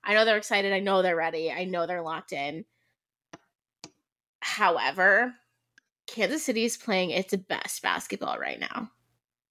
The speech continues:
And I just think that, like, I'm, I'm probably gonna look like a clown 'cause Kansas, Ki-, Kansas City could very well show up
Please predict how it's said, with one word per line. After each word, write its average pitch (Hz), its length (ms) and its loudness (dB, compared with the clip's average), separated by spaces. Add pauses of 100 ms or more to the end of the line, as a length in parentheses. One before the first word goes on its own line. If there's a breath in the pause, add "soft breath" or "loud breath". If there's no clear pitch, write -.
(720)
And 202 160 6
I 190 100 6
just 190 360 2
think 190 360 -4
that, 185 180 0
like, 175 300 -4
I'm, 226 300 2
I'm 233 180 2
probably 240 240 2
gonna 285 140 0
look 214 120 -2
like 214 140 -2
a 202 80 -6
clown 180 400 -2
'cause 226 160 -8
Kansas, 202 380 -6
Ki-, 208 140 -2 (200)
Kansas 233 340 -6
City 214 160 -2
could 214 160 -6
very 170 200 4
well 175 160 4
show 190 260 0
up 160 320 -2